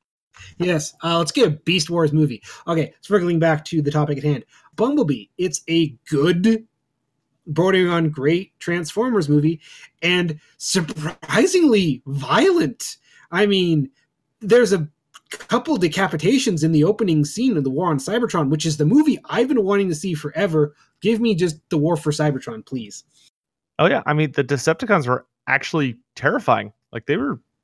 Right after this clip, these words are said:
Speaker 2: there was
Speaker 1: Well
Speaker 2: nothing redeeming about them. They were pretty spooky.
Speaker 1: Yeah, and they looked cool, and as Sotek said, you can follow the action. I mean, it still kind of boils down, it's kind of the Iron Giant story of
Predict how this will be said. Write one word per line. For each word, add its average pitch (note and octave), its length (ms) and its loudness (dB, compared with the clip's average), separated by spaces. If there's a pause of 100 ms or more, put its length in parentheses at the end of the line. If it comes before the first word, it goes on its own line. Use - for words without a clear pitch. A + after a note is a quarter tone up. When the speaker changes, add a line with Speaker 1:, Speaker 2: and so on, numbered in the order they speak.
(420)
Speaker 2:
there D#3+ 80 4
was G#3 160 -2
Speaker 1:
Well D#3+ 120 4
Speaker 2:
nothing E3 140 2
redeeming C#3 480 0
about A#2+ 320 0
them. F#2+ 200 -4
They A2+ 80 -2
were A#2 160 -4
pretty C#4+ 220 2
spooky. - 280 0 (1040)
Speaker 1:
Yeah, C#4 320 0
and D#3+ 100 -2
they D#3 120 2
looked D#3+ 420 -2
cool, E4 420 0
and F3 320 -2
as D3+ 300 -2
Sotek D3+ 240 -2
said, A3 280 0
you F3 120 -4
can D3 180 2
follow E3+ 380 0
the B2+ 200 -6
action. C4+ 680 -2 (380)
I G3+ 220 0
mean, G#3 480 -2 (260)
it A#3 180 -2 (100)
still E4+ 360 -2
kind C4 240 -2
of G3+ 40 0
boils G3 200 0
down, F3 140 -4
it's F#3+ 140 -2
kind A#3 240 -2
of A#3 60 0
the A3 120 0
Iron F3+ 220 0
Giant D#3 380 0
story D#3+ 520 0
of C#3+ 760 -2